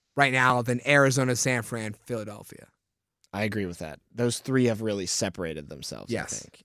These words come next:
Speaker 2: And
Speaker 1: With, with the way Arizona has been playing, does San Fran intimidate you the same as Arizona?
Speaker 2: More.
Speaker 1: I'd say yes.
Speaker 2: More.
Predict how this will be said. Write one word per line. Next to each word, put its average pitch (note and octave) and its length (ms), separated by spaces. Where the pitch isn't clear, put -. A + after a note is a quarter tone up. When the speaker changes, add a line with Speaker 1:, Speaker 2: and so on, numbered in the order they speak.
Speaker 2:
And F#2 600
Speaker 1:
With, F#3 280
with G3 220
the G3 60
way G3+ 500
Arizona D3+ 440
has C#3+ 160
been C3 140
playing, C3+ 600
does B2+ 140
San E3+ 300
Fran C#3+ 300
intimidate C3 460
you B2 300
the A2+ 100
same B2+ 480
as A#2 120
Arizona? A2+ 580
Speaker 2:
More. A2 200
Speaker 1:
I'd - 80
say F3 120
yes. G2+ 400
Speaker 2:
More. G2 320